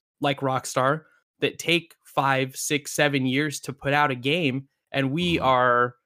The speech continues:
Speaker 1: as a, a, a, a selfish gaming community, like, "Hey, when's your game coming?" I mean, look at, uh,
Speaker 2: Exactly.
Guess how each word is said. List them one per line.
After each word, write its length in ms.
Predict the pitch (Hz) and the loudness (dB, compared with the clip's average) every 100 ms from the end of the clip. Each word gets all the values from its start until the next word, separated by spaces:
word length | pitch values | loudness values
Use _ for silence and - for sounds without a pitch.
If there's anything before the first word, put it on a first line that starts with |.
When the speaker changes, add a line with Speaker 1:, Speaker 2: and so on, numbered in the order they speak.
| - | -4
Speaker 1:
as 360 | 139 131 120 - | 0 0 0 -4
a, 160 | 127 135 - | -6 -6 -2
a, 160 | 123 - | -4 -4
a, 220 | 120 123 127 _ - | -8 -8 -8 _ -12
a 60 | |
selfish 580 | 131 - 147 139 139 - | -8 2 2 2 -4 -2
gaming 380 | 131 135 139 120 | -2 2 2 -2
community, 640 | - 120 139 143 117 117 _ _ - | -4 0 2 2 0 -6 _ _ -2
like, 340 | 139 127 - _ | 0 0 -2 _
"Hey, 180 | 175 180 | 2 2
when's 280 | 135 165 143 | 4 2 4
your 100 | 160 | 4
game 240 | 151 165 | 4 2
coming?" 300 | - 143 127 | 2 2 2
I 100 | 117 | 2
mean, 200 | 156 156 | 0 0
look 160 | 160 165 | 0 0
at, 180 | 156 151 | 0 2
uh, 280 | 147 147 | 4 2
Speaker 2:
Exactly. 360 | 143 160 85 | 0 -6 -12